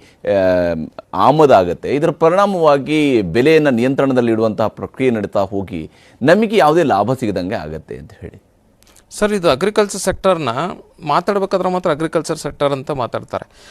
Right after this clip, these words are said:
Speaker 2: ಅದ್ರಿಗೆ ಸ್ಕೀಮ್ಸ್ ರೂಪಿಸ್ಬೇಕಾದ್ರೆ ಅಥವಾ ಫೆಸಿಲಿಟಿಗಳ್ನ ಕೊಡ್ಬೇಕಾದ್ರೆ,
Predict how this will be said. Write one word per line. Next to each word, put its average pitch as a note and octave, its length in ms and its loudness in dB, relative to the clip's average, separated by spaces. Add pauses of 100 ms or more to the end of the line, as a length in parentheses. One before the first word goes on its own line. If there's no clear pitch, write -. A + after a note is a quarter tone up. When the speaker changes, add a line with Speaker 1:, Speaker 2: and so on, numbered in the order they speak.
(140)
Speaker 2:
ಅದ್ರಿಗೆ G3+ 460 -2
ಸ್ಕೀಮ್ಸ್ G#3+ 560 -2
ರೂಪಿಸ್ಬೇಕಾದ್ರೆ F3+ 640 -2
ಅಥವಾ F3+ 260 -4
ಫೆಸಿಲಿಟಿಗಳ್ನ F3 720 -4
ಕೊಡ್ಬೇಕಾದ್ರೆ, C#3+ 760 -2